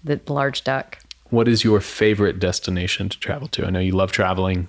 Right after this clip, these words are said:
Speaker 2: been to a
Speaker 1: Mm-hmm.
Speaker 2: lot of places. Do you have one
Speaker 1: Mm-hmm.
Speaker 2: favorite?
Speaker 1: I loved Bali.
Speaker 2: Yeah.
Speaker 1: Bali is a pretty special place.
Speaker 2: Uh, the beach or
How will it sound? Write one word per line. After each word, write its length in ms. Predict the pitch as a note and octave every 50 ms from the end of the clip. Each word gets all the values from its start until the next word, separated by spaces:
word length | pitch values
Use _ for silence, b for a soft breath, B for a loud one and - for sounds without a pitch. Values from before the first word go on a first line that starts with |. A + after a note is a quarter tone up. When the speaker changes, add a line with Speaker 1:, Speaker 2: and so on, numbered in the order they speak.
| - -
Speaker 2:
been 160 | - - -
to 60 | -
a 20 | -
Speaker 1:
Mm-hmm. 60 | -
Speaker 2:
lot 100 | - F#2
of 80 | F2+ -
places. 400 | - F#2 F2 - - - G#2+ -
Do 60 | - G2
you 20 | F#2
have 40 |
one 180 | F#2+ G2 - -
Speaker 1:
Mm-hmm. 80 | - D#3
Speaker 2:
favorite? 420 | G2+ G2 F#2+ A2 A2 A2 - _ _ _ _ -
Speaker 1:
I 40 | -
loved 280 | F#3 G3+ G#3+ G#3+ F#3+ D3+
Bali. 440 | D3+ C3+ C3 B2+ C3+ C#3 C3+ C#3 - - _ _ _ b b b b b _ _ -
Speaker 2:
Yeah. 180 | - - G#2 - - _ _ _ _
Speaker 1:
Bali 200 | - D#3+ D#3+ D#3+
is 120 | D#3 D3 -
a 20 |
pretty 200 | - - D3 C3+
special 360 | C#3 - - - C3 - A#2+
place. 400 | - - A2 G#2+ A#2+ - - - B B B B B B B B B _ _ _
Speaker 2:
Uh, 440 | - G2 F#2+ F#2 F#2 F#2 F2+ F#2 F2+ - - _ _
the 80 | - G#2
beach 440 | F#2+ G2+ A2+ C3 C#3 - - - - -
or 400 | G#2+ G2+ G2 F#2+ F#2+ F#2 F2